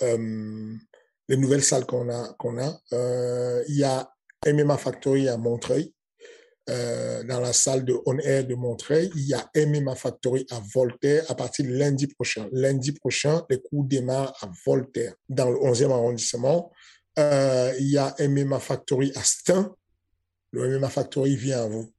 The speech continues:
On est en train d'aller un peu partout. Il y a M M A Factory à Montpellier, bientôt. Il y a M M A Factory à Lyon. Ça démarre lundi. Euh, donc, c'est On Air de Lyon à,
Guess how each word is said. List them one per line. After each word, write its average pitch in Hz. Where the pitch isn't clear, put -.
On 123
est 123
en 117
train 123
d'aller 120
un 120
peu 117
partout. 117
Il 139
y 139
a 135
M 151
M 151
A 139
Factory 139
à 120
Montpellier, 131
bientôt. 123
Il 139
y 131
a 117
M 143
M 135
A 131
Factory 135
à 120
Lyon. 147
Ça -
démarre 131
lundi. 127
Euh, 135
donc, 135
c'est -
On 135
Air 151
de 143
Lyon 143
à, 123